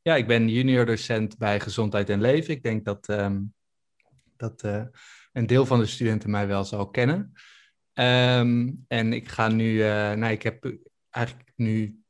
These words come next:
anderhalf jaar, eh, op de vu gewerkt. En nu, eh, nu ga ik door naar, eh, ga ik wat anders doen. Dus ik ga naar de uva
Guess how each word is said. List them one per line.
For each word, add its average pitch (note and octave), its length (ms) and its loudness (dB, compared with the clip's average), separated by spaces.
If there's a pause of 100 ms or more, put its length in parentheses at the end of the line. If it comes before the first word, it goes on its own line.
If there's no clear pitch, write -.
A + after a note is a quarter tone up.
(120)
anderhalf C#3 440 2
jaar, C3+ 440 0
eh, C3 240 -4
op C3 120 -6
de D3 60 -14
vu D#3+ 200 -6
gewerkt. D#3+ 440 -4
En B2 160 0
nu, A2+ 240 0
eh, G#2 160 0
nu A2+ 160 -2
ga A2+ 140 -4
ik F#2+ 160 -6
door B2+ 260 4
naar, A2+ 300 2
eh, G#2 360 -2
ga G#2+ 140 -6
ik A2 60 -8
wat B2+ 100 -4
anders D3+ 260 -2
doen. D#3+ 160 0
Dus D3+ 100 -8
ik - 60 -18
ga - 100 -4
naar A2 120 0
de G#2+ 100 -2
uva B2 380 -4